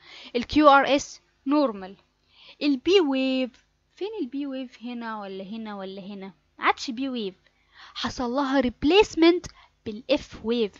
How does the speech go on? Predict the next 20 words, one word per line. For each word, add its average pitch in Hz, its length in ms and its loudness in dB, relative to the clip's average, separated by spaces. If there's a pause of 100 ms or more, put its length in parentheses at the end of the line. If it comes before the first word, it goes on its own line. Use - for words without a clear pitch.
(300)
فلاتر 277 680 2 (300)
بالاف 226 480 -4
ويف. 202 480 -6 (880)
هنا 339 240 0 (840)
اسمها 311 420 -4 (400)
two 349 180 8 (380)
to 285 40 -2
one 226 320 0 (480)
اي 302 140 2
في 277 140 -2
conduction. - 580 -10 (720)
ليه؟ 254 320 0 (160)
انا 226 160 -4
عندي 269 360 -2
تو 370 420 2
اتريال 208 440 -4 (100)
بيتس - 420 2 (160)
قصاد 262 380 -8
واحده 220 380 -2
فنتريكولار، - 720 -14